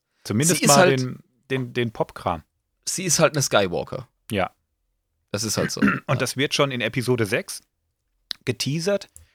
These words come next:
Speaker 1: dass sie die gleichen Fähigkeiten hat.
Speaker 2: Ja.
Speaker 1: Eigentlich schon in Episode fünf, wenn sie telepathisch mit Luke kommuniziert.
Speaker 2: Richtig, richtig. Genau.
Speaker 1: Ja, s-, spätestens als klar wird, dass sie seine Schwester ist, wird das schon aufgedeckt, dass sie diese Fähigkeiten auch hat.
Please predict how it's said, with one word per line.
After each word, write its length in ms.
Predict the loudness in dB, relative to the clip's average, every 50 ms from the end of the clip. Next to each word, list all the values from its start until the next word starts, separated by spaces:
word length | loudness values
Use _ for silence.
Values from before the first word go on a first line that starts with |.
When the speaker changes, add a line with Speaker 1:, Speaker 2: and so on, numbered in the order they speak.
| _ -2
Speaker 1:
dass 140 | -2 0
sie 100 | 0 -2
die 100 | -2 -2
gleichen 380 | 2 2 2 2 2 0 -2 -4
Fähigkeiten 640 | -2 0 0 0 0 -2 -2 -4 -4 -4 -4 -6 -12
hat. 200 | -12 -14 -18 -20 _ _ _ _ _ _ _ _ _ _ 0
Speaker 2:
Ja. 200 | 0 0 0 _ _ _ _ _ _ _ _ _ _ _ _ _ _ _ _ _ _ _ _ _ _ _ _ _ _ _ _
Speaker 1:
Eigentlich 280 | 0 2 2 2 2 4
schon 140 | 4 4 2
in 100 | 2 -2
Episode 420 | -2 -2 0 2 4 4 4 4
fünf, 420 | 4 4 4 4 4 2 2 0
wenn 160 | 0 0 0 0
sie 280 | -2 -2 -2 -2 -2
telepathisch 640 | -2 0 0 0 0 0 0 0 0 0 -2 -2 -2
mit 140 | -2 -2 0 0
Luke 240 | 0 0 0 -4 -6
kommuniziert. 580 | -4 -2 -2 0 -2 -4 -4 -6 -6 -8 -8 -10 _ _ _ _ _ _ _ _ _ -2 0
Speaker 2:
Richtig, 680 | 2 2 2 0 -2 -2 -4 -4 -4 -8 -10 -12 -16 _ _ -2
richtig. 560 | 0 0 0 0 -2 -6 -6 -6 -10 -12 -14 _ _ _ _ _ _ _ _ _ _ _ _ _ _ _ _ _ _ _
Genau. 400 | -8 -2 0 2 2 2 0 -2 _ _
Speaker 1:
Ja, 160 | -6 -4 -4 -4
s-, 140 | -4 -4 -6 -6
spätestens 580 | -6 0 2 2 2 2 0 -2 -2 -2 -2
als 180 | 0 -2 -2 -2
klar 340 | -2 0 2 2 2 2 2
wird, 320 | 0 -2 -2 -4 -4 -2 0
dass 220 | 0 0 0 -4
sie 160 | -6 -6 -4
seine 380 | -2 0 0 0 2 0 0 -2
Schwester 440 | 0 0 2 0 2 2 0 0 0
ist, 260 | 0 -4 -6 -4 -4
wird 120 | -2 -2
das 80 | -2 -2
schon 180 | -2 -2 0 2
aufgedeckt, 540 | 2 2 2 0 -2 -2 -2 -2 -2 -4
dass 100 | -6 -4
sie 100 | -4 -6 -6
diese 180 | -6 -6 -8
Fähigkeiten 560 | -4 -2 -2 -2 -2 -2 -4 -6 -4 -4 -4 -2
auch 220 | -2 -2 -2 -2
hat. 200 | -4 -4 -4 -10